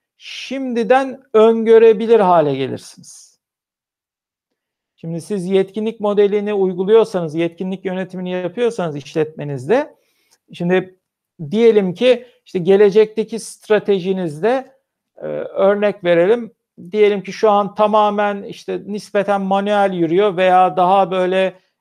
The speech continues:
işte şirket içinde çalışan basit yazılımlar ve teknolojiler kullanıyorsunuz ama şirket stratejinizde çok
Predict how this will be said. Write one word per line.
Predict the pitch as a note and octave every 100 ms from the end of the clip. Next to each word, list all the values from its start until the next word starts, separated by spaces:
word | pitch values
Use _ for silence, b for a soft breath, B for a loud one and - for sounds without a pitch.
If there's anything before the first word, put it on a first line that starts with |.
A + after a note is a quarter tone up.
| _
işte | D#3 -
şirket | E3+ - F3 G3+ -
içinde | - G3 F#3+
çalışan | F#3+ F#3+ F3 F#3+ F3+
basit | F#3 F3 -
yazılımlar | F#3 E3+ F3 F#3 F#3 F#3+ F#3 F#3+ F3+
ve | F3
teknolojiler | F#3 - F#3+ F3 G3 F#3+
kullanıyorsunuz | E3 D#3 D3+ C#3 A#3+ B3+
ama | F#3 G3+ A#3+ B B _
şirket | - G3+ E3+ A3+ A3+
stratejinizde | - - G#3 G3 F3+ F#3+ F3+ F#3+ G#3+ F3 _ _ _
çok | - A#3 A#3